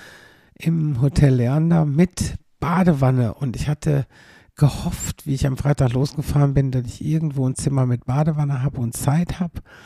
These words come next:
und hab tatsächlich so ein, wie sagt man, so ein Entspannungsbad mitgenommen und hab mich da echt in die Badewanne geknallt.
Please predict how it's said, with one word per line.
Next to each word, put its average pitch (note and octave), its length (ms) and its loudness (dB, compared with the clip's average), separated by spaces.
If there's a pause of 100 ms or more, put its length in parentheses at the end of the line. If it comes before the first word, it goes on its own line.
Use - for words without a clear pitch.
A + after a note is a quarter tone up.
(600)
und D3 300 0
hab - 160 -6
tatsächlich C#3+ 540 2
so C#3 100 -2
ein, B2+ 460 -2
wie A#2 60 -2
sagt A#2 240 -4
man, A#2+ 120 -2
so A#2+ 80 -4
ein G#2+ 60 -4
Entspannungsbad C3 960 -2
mitgenommen A#2+ 600 -4
und B2 160 -2
hab - 160 -8
mich B2 140 -6
da - 220 -4
echt - 340 -6
in D3 120 -2
die C#3 100 0
Badewanne C#3+ 560 0
geknallt. C#3 640 -2